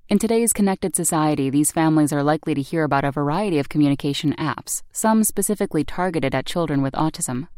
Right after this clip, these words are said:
available for mobile devices, including iPads.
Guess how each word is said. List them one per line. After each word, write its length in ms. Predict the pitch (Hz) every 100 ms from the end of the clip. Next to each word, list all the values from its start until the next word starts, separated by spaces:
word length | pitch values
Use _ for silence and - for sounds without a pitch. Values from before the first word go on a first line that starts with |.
| -
available 480 | 180 190 220 208 208
for 140 | 208
mobile 320 | 180 160 185 196
devices, 560 | 165 139 131 135 131 -
including 400 | 165 - 143 143
iPads. 720 | 131 127 - 123 127 - -